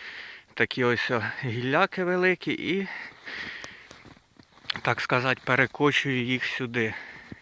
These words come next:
на цей берег. Не знаю, сьогодні я, напевно, теж не пройду. Зараз подивимося. Ну, не знаю, лід вроді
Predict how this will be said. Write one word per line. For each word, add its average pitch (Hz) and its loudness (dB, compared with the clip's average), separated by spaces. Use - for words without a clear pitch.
на 113 0
цей 131 2
берег. 113 0
Не 139 -2
знаю, 139 4
сьогодні 135 2
я, 127 4
напевно, 135 2
теж 190 4
не 120 2
пройду. 113 -2
Зараз 127 0
подивимося. 131 0
Ну, 147 -4
не 139 0
знаю, 139 4
лід 123 2
вроді 127 -2